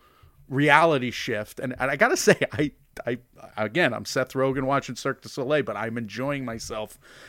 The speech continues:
immensely watching this. That being said, like, I, I don't know how you walk away from this movie and you're like, "This is definitely a masterpiece. I get it. I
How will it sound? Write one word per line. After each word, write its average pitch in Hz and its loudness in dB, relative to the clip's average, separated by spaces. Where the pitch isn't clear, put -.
immensely 127 0
watching 117 0
this. 92 -14
That 147 2
being 135 0
said, 123 2
like, 107 -4
I, - -6
I 170 6
don't 208 4
know 170 2
how 165 6
you 147 4
walk 131 4
away 131 0
from 123 -6
this 110 -6
movie 120 -4
and 113 -4
you're 113 -4
like, 107 -4
"This 120 0
is 98 -10
definitely 110 -2
a 104 -2
masterpiece. 110 -2
I 104 -2
get 120 2
it. 139 2
I 107 -8